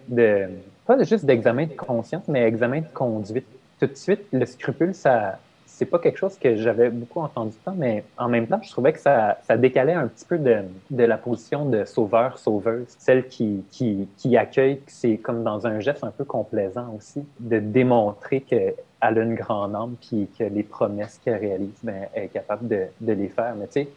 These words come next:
au final, le scrupule, ce que ça révèle, c'est que c'est l'enjeu de privilège qui, moi, m'a intéressé dans,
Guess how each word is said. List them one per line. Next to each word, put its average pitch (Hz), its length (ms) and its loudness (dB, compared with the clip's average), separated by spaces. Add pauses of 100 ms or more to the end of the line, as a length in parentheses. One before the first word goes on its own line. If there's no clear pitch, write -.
au 117 80 2
final, 127 360 2
le 120 100 2
scrupule, - 440 -4
ce - 100 -14
que 127 100 0
ça 117 160 2
révèle, 113 420 4
c'est - 160 -6
que 98 360 -2
c'est - 180 0
l'enjeu 110 340 2
de 131 60 -2
privilège 104 720 -4
qui, 117 100 -10
moi, 110 220 -2
m'a 107 120 -4
intéressé 95 640 -4
dans, 104 280 -6